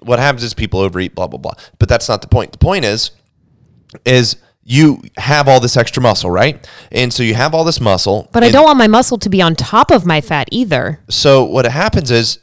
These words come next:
Speaker 1: when you stop training, you stop stimulating this, this stressful environment to your body. So your body says, "I don't need this extra muscle." The muscle goes away.
Speaker 2: But you
Speaker 1: But
Speaker 2: still eat the same.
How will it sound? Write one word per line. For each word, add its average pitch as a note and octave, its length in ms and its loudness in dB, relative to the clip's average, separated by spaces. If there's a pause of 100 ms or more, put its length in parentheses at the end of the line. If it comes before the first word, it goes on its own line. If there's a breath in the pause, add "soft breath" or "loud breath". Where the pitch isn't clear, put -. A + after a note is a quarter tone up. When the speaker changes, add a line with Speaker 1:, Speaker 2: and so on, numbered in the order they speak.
(140)
Speaker 1:
when A2 180 -4
you B2+ 120 -4
stop C3+ 440 -4
training, C#3+ 520 -4 (520)
you C#3+ 160 2
stop F3 440 2
stimulating C3 640 -2
this, A2+ 280 -2
this A2+ 260 -2
stressful B2+ 720 0
environment G2 840 0
to A2+ 100 -4
your F#2+ 100 0
body. C3+ 320 2
So - 140 -4
your A2+ 100 -2
body C#3 180 4
says, A#2+ 180 -4
"I B2+ 140 0
don't B2 160 -2
need B2 160 -6
this A2 160 -2
extra G#2+ 260 0
muscle." A#2 300 0
The G#2+ 80 -4
muscle G#2+ 300 -4
goes G2+ 240 -4
away. F#2+ 480 0 (320)
Speaker 2:
But E3 120 -6
you F3 140 -2
Speaker 1:
But F3+ 120 2
Speaker 2:
still D#3 240 -4
eat D#3+ 160 -10
the - 80 -18
same. - 460 -12